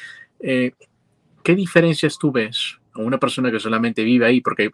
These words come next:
habrá muchas, pienso yo, habrá muchas personas que solamente hablan inglés y viven en Islandia. ¿Y qué diferencias ves que el idioma te ayuda a integrarte? Cuéntanos.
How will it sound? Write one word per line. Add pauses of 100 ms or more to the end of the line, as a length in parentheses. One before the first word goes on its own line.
habrá
muchas,
pienso
yo, (320)
habrá
muchas
personas
que
solamente
hablan
inglés (440)
y
viven
en
Islandia. (400)
¿Y
qué
diferencias
ves (100)
que
el
idioma (100)
te
ayuda
a
integrarte? (220)
Cuéntanos.